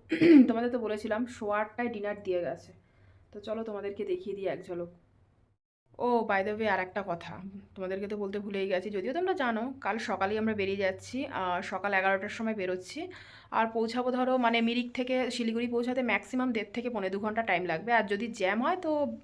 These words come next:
দু ঘন্টা লাগবে। বললো ওই যেই রাস্তা দিয়ে যাবে সেই রাস্তায় জ্যাম হয় না, তো তাও আমি ধরে রেখেছি মার্জিন দু ঘন্টা লাগবে। এগারোটায় বেরোলে আমরা একটায় একদম পৌঁছে যাব, আর তিনটে আমাদের ট্রেন, আহ, বন্দে ভারত। তো যেটা most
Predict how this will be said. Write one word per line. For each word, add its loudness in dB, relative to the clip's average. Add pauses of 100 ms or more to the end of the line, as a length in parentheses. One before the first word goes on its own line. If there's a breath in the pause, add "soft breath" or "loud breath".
(140)
দু -4
ঘন্টা -2
লাগবে। -2
বললো 2
ওই 8
যেই 2
রাস্তা 4
দিয়ে 0
যাবে 0
সেই -2
রাস্তায় -2
জ্যাম 0
হয় -4
না, -6 (540 loud breath)
তো -2
তাও 10
আমি 6
ধরে 6
রেখেছি 2
মার্জিন 0
দু -4
ঘন্টা -2
লাগবে। -4 (380 loud breath)
এগারোটায় 6
বেরোলে 4
আমরা 6
একটায় 4
একদম 2
পৌঁছে -4
যাব, 0
আর 4 (100)
তিনটে 0
আমাদের -2
ট্রেন, -4 (300)
আহ, -6
বন্দে -2
ভারত। -4 (1000)
তো -2
যেটা 6 (120)
most -4